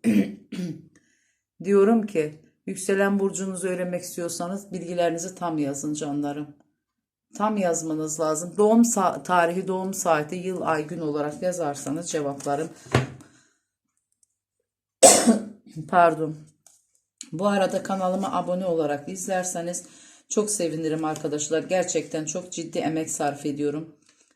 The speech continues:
Sizi seviyorum. Ee, yazdığınız yorumları dikkate alarak,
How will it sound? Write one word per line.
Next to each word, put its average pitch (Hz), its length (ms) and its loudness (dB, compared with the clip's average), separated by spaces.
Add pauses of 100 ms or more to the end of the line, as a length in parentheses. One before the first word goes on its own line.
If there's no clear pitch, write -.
Sizi 190 360 -2
seviyorum. 165 720 0 (500)
Ee, 151 840 2
yazdığınız 190 720 0
yorumları 180 600 2 (640)
dikkate 180 440 -2
alarak, 160 540 2